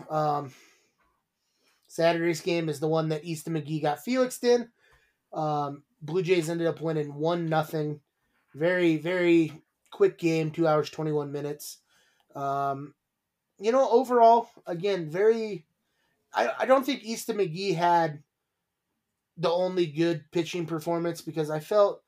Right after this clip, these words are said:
up until we got to Trevor Gott in, um, in extra innings, I felt like the pitching staff looked really well. Um, Matt Brash only pitched,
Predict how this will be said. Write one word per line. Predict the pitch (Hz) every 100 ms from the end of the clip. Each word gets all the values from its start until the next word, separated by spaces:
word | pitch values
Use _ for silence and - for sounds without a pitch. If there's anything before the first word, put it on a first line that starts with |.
| _ _ _ _ -
up | 185 185
until | 175 175 175
we | 156
got | 151 151
to | 135
Trevor | - 156 143 123
Gott | 120 143 147 170 _ _ _ 165
in, | 156 139 131 _ _ _
um, | 151 147 131 127 127 _ _ _ _ _ _ _ _ _ -
in | 151
extra | 156 151 - 160
innings, | 151 156 165 - _ _ _ -
I | 160
felt | 156 185
like | 175 156
the | -
pitching | 160 156 151
staff | - 151 135
looked | 143 123
really | 131 131 139 135
well. | 135 135 135 131 _ _ _ _ -
Um, | 127 131 127 127 _ _ _ _ _ _ -
Matt | 185 170
Brash | 175 170 165
only | 170 165
pitched, | - 165 160 -